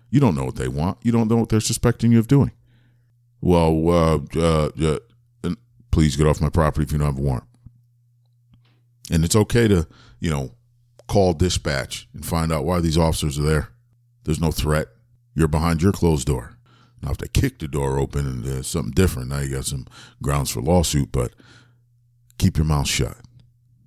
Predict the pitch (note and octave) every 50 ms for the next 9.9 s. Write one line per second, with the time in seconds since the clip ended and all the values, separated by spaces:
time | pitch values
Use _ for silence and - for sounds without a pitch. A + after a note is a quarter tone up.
0 | _ _ - D#2 D#2 D2 - - D2+ D2+ C#2+ B1+ C#2 C#2+ C#2 C2 - - A#1+ A1+
1 | A1 - - - _ _ _ _ _ _ _ _ _ _ _ _ _ _ _ _
2 | _ _ _ _ _ _ - - D#2+ D2+ D2 D2+ D#2 D2 D2 C2+ C#2+ C2+ - C2+
3 | B1 C2+ - A1+ G#1+ - - - - - - - - - - _ _ _ _ _
4 | _ _ _ _ _ _ _ _ _ _ _ _ _ _ _ _ _ _ _ _
5 | _ - - - - C#2+ C2 - - D2+ D2 C#2 - - G1+ - - - - _
6 | _ _ _ _ _ - - D2+ - - - - E2+ D#2 - - - - - -
7 | - - - - _ _ _ _ D2 - - - C2+ - - - - _ _ _
8 | _ _ _ _ _ _ _ _ _ _ - - D2 D2+ - - F#2+ F#2 - -
9 | E2 C#2+ - - D#2 C#2 C#2 - - D2 C2+ C2 C#2 C2+ C2+ C2+ -